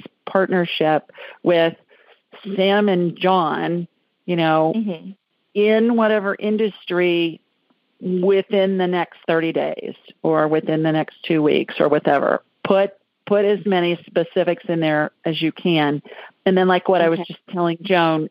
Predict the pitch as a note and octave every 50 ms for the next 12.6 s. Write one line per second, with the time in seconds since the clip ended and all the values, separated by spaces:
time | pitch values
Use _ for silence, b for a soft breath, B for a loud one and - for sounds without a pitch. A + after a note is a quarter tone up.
0 | _ _ _ - F#3+ E3+ - - F3+ F3+ - - G3 F3 - - F#3 F3 E3 -
1 | - E3+ D#3+ D3+ - - E3+ D#3+ D#3 D3+ D#3 - - D#3 D3 D3 D3+ - - D3
2 | - - - - - - E3+ - _ _ _ _ _ _ _ _ _ _ _ _
3 | _ _ _ _ _ _ _ - D#3+ - - D#3+ D3 D#3 D#3+ - - - F#3+ F3+
4 | F3 - F3+ E3+ D#3 C3+ G#3 A3 A#3 G#3+ - B3+ B3 - - C#4+ C4+ B3+ A#3+ A3
5 | F#3+ C4+ B3+ C4+ C#4+ C#4 - _ - A#3+ A#3+ - B3 B3+ C#4 C#4 C#4 B3+ B3+ B3
6 | A3+ A#3 A#3 G#3+ F#3+ - G#3+ G3+ F3+ D3 G#3 G3 F#3 - F#3+ F3 - G3+ - -
7 | G#3 G3 F#3 E3+ - - G#3 G3+ F#3+ G3 F#3 F3 G3 G3 - - E3+ - - -
8 | F#3+ F3+ E3+ E3+ - G3 F#3 F3 D3+ - D#3+ E3 - F#3+ F3+ E3+ E3 E3 E3 -
9 | B3+ C#4 C#4 B3+ G#3+ F#3+ F#3 - - - A3 A3 B3 G#3+ F#3+ E3+ F3+ D#3+ D#3 D#3+
10 | E3+ A3 D4 D#4+ B3+ G#3+ G3 F#3 - - _ b b b b b b _ _ _
11 | - C#4 C#4+ C4 - - E4 F#4 G#4 - - G#3 G#3+ G#3 F#3+ F3 E3 E3 F#3+ C4
12 | F#4+ G4+ - G3+ - D#3+ D3+ D#3 D3+ F3+ F#3+ -